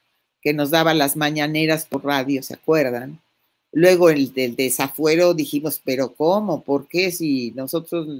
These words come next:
este, estamos contentos con este jefe de gobierno, ¿cómo que lo van a desaforar?".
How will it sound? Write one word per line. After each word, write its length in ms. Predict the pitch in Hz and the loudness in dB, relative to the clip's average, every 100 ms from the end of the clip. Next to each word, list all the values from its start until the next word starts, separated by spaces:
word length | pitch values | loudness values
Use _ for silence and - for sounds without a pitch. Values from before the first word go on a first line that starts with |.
| 104 | -12
este, 280 | 80 - 123 | -14 -14 -14
estamos 420 | - 156 165 160 | -8 -6 -6 -8
contentos 580 | - 147 151 156 156 - | -8 -6 -6 -6 -6 -8
con 220 | 143 147 | -8 -6
este 240 | 147 151 | -8 -8
jefe 300 | 143 151 151 | -8 -8 -4
de 100 | 143 | -4
gobierno, 520 | 135 139 147 165 156 - | -2 -4 -2 -4 -4 -6
¿cómo 260 | 160 156 | -8 -6
que 80 | 151 | -2
lo 120 | 143 | -2
van 160 | 147 156 | -2 -2
a 60 | |
desaforar?". 540 | 151 139 135 151 165 | -6 -8 -6 -2 -2